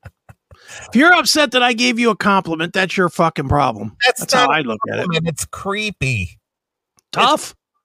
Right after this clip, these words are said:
Speaker 2: It's, it's creepy, but I, I made myself up and I wore a low-cut blouse and everything to get noticed. But the minute you say you noticed me, then that's creepy.
Speaker 1: Yeah.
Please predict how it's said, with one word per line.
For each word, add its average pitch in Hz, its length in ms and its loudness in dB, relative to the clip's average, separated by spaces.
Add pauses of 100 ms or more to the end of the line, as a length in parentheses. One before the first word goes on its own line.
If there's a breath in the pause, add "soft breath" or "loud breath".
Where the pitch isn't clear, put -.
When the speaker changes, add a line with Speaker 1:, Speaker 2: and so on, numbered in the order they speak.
Speaker 2:
It's, 214 100 0
it's 202 140 -4
creepy, 214 680 -4
but 170 300 2
I, 180 260 0 (100)
I 170 320 0
made 180 400 -4
myself 175 640 0
up 170 240 0
and 160 100 -2
I 147 60 -2
wore 151 340 -2
a 151 40 0
low-cut 151 720 -2
blouse 139 580 0
and 135 80 -4
everything 139 480 -2
to 123 80 0
get 135 260 -4
noticed. 135 520 0
But 120 180 -2
the - 60 -6
minute 135 360 -2
you 127 140 -2
say 131 260 -2
you 117 220 -2
noticed 127 500 0
me, 107 180 -2
then 113 280 2
that's 107 320 -2
creepy. 110 640 -8 (540)
Speaker 1:
Yeah. 185 160 -4